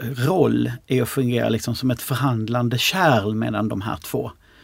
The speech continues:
Å ena sidan den här historiska kopplingen till alla som kom före oss.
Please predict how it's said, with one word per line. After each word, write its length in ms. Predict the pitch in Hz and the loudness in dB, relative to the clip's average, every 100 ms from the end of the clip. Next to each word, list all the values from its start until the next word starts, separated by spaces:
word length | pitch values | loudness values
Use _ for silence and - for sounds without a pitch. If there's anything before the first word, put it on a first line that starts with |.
| - | -2
Å 100 | 135 | 6
ena 200 | 135 139 | 8 8
sidan 160 | 135 117 | 6 4
den 80 | 110 | 2
här 40 | 104 | 0
historiska 600 | 113 - 165 151 131 - | -2 0 4 6 6 2
kopplingen 480 | - 139 - 113 113 | -2 -2 0 -2 -2
till 100 | 123 | 2
alla 220 | 120 113 | 2 2
som 120 | 113 | 0
kom 160 | 110 110 | -2 -2
före 380 | - 139 131 143 | -2 -2 -2 -2
oss. 240 | 151 - | -6 -8